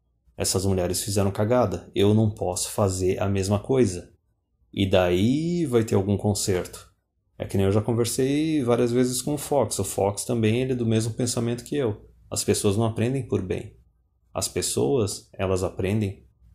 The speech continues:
por mal. Então, <laughs> resumindo, o otimismo, o otimismo é mais pra, pra frente, jovens. O otimismo é dez anos, quinze anos pra frente.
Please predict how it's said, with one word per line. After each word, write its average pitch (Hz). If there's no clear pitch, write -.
por 104
mal. 113
Então, 107
<laughs> -
resumindo, 113
o 98
otimismo, 104
o 98
otimismo 110
é 123
mais 127
pra, 139
pra 139
frente, 131
jovens. 90
O -
otimismo 101
é 120
dez 110
anos, 120
quinze 127
anos 120
pra 120
frente. 107